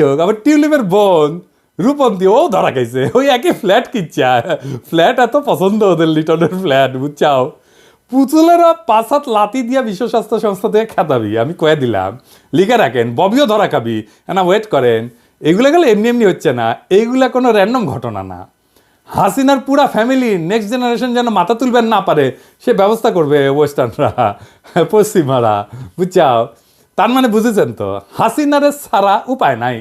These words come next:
ইন্ডিয়ার। তারাই সামনে রেখে আওয়ামী লীগটা গুছায় শেষ চেষ্টা করবে, তার রাজত্ব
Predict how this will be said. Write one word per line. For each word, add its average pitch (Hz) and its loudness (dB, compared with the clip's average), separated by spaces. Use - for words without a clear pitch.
ইন্ডিয়ার। 92 -14
তারাই 285 2
সামনে 262 -2
রেখে 247 2
আওয়ামী 208 0
লীগটা 202 -2
গুছায় 185 0
শেষ 277 2
চেষ্টা 156 -4
করবে, 135 0
তার 185 2
রাজত্ব 185 0